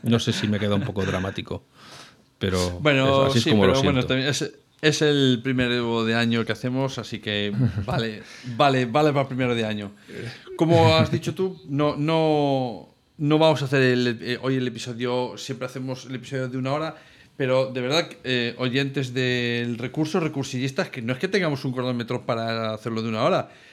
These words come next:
Speaker 2: es que cuando mentalmente lo hemos hablado muchas veces, mm, cerramos el tema alrededor de la hora porque es como realmente lo, lo sentimos, pero no, para nada estamos <laughs> mirando el reloj. Pero hoy sí, hoy queremos, eh, terminarlo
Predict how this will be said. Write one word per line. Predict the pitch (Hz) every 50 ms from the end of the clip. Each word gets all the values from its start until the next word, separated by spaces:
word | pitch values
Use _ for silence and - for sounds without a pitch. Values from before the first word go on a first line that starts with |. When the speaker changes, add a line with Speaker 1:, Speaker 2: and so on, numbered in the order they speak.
| -
Speaker 2:
es | - -
que | - 131
cuando | - - 120 117 113 117 120 117 117 117 117 117 117
mentalmente | 117 123 120 113 127 131 139 170 175 180
lo | 170
hemos | 170 156 135 147
hablado | 151 147 147 151
muchas | 156 147 - 156 147
veces, | 165 185 214 208 - - -
mm, | 180 151 135 135 131
cerramos | 131 - 135 127 147 165 190 180 151
el | 175 156
tema | - 185 180 185 175
alrededor | 170 160 160 160 160 170 170
de | 175 175
la | 165 170
hora | 185 196 220 -
porque | - 156 151 139 151
es | 160 156 - - _ _ - - - _ _ _
como | - 160 139 139 139 135 135 135 131 131 131 127
realmente | 127 131 131 147 151 156 220 220
lo, | 208 175 147 135 120 117 120
lo | 123 113
sentimos, | - - 117 113 113 - 151 139 120 107
pero | - - 113 117 120 120
no, | 120 127 143 156 151 147 143 139 139 135 131 117 -
para | 127 131 135 143
nada | 147 156 147
estamos | 135 - 139 131 143
<laughs> | 135
mirando | 123 139 147 131 131
el | 127
reloj. | 120 127 131 147 156 156 - - - - - -
Pero | 147 143 185 202
hoy | 226 254
sí, | 226 - - 170 131 120 - -
hoy | 135 139 156 165 156
queremos, | - 165 160 165 160 160 156 - - - _ _ _ _ _ _ _ _ _ _ _ _ - - -
eh, | 123 127 120
terminarlo | 123 131 120 120 123 127 127 127 123 120 117 113 110 110 107 104 104